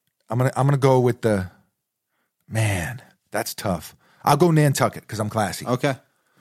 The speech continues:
Speaker 1: But the Mystic was, was official.
Speaker 2: Yeah.
Speaker 1: That was super official. So there you go.
Speaker 2: Okay.
Speaker 1: So
Speaker 2: I like
Speaker 1: far,
Speaker 2: it.
Speaker 1: so far the speed round, not off to the best start.
Speaker 2: I mean, I'm doing great.
Speaker 1: Who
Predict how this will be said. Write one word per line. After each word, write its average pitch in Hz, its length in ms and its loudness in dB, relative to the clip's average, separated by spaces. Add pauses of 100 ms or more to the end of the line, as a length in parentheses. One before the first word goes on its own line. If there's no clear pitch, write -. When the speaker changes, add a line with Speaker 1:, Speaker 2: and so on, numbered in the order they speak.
(120)
Speaker 1:
But 117 140 -2
the 127 80 0
Mystic 135 420 2
was, 110 240 -2
was 101 160 -4
official. 92 440 -6
Speaker 2:
Yeah. 117 240 0 (280)
Speaker 1:
That 110 160 2
was 113 80 -2
super 107 300 0
official. 90 420 -10 (400)
So 101 320 -2 (380)
there 123 100 0
you 104 140 -2
go. 92 200 -6 (280)
Speaker 2:
Okay. 151 240 -4 (380)
Speaker 1:
So 139 160 4
Speaker 2:
I 131 40 6
like 131 140 6
Speaker 1:
far, 139 160 6
Speaker 2:
it. - 80 -6 (240)
Speaker 1:
so 135 200 2
far 139 220 4
the 113 80 -4
speed 147 280 0
round, 156 360 2 (760)
not 165 120 4
off 120 140 2
to 110 80 -2
the 98 60 0
best 98 200 -4
start. - 280 -4 (200)
Speaker 2:
I 131 80 2
mean, 120 100 2
I'm 156 140 2
doing 110 240 2
great. 113 260 2 (1080)
Speaker 1:
Who 156 720 -2